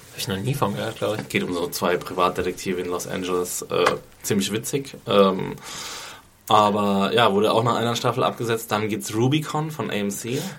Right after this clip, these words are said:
Speaker 2: Ah, ja.
Speaker 1: Äh, die fand ich ziemlich großartig. Da hat James Badge Dale, äh, die Hauptrolle gespielt. Er hat in so einem als Think Tank, äh, getarnten, ähm, Spionagebüro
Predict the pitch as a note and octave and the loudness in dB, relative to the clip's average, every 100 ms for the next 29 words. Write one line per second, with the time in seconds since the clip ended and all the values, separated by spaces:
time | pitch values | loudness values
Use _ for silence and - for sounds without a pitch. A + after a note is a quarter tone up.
0 | - A#2+ C#3 B2 A2 G#2 G2+ G2+ G2 - | -2 4 4 4 2 0 0 0 0 -4
1 | A2+ - G2+ - A#2+ - F#2+ F#2 - G2+ | -8 -6 -6 -4 -6 -6 -8 -8 -6 -6
2 | G2+ F2+ G#2 G2+ G2+ F#2 F2 - - G2 | -4 -4 -4 -2 2 4 2 0 -4 -8
3 | - - G2+ G2+ - G2 G2 - F#2 F#2 | -4 0 2 0 -2 -2 0 0 4 4
4 | G#2 A2 A2 G#2 - G2 G2+ G#2 G2+ A2 | 6 8 8 6 2 0 2 0 2 2
5 | G#2+ G2+ - G#2 F#2+ F#2 G2+ G2 G2 F#2+ | 2 0 -2 2 2 2 2 2 2 -2
6 | - - - - - G#2 - - - - | -8 -8 -10 -8 2 2 4 0 -2 -2
7 | - C3 C3 C3+ A#2+ A#2 A#2 - - A2 | 2 2 2 0 0 0 -6 -10 -2 4
8 | A2 G2+ G#2+ - A2 A2 G2 G#2+ G#2+ G#2+ | 4 4 -2 2 4 4 0 -6 -4 -4
9 | G2+ G2 G2+ G2+ G2+ G2+ - A2+ G#2 G2 | -4 -2 -2 0 -2 -4 -4 0 2 4
10 | A2 A2+ A#2+ A2+ A2 | 4 2 2 4 2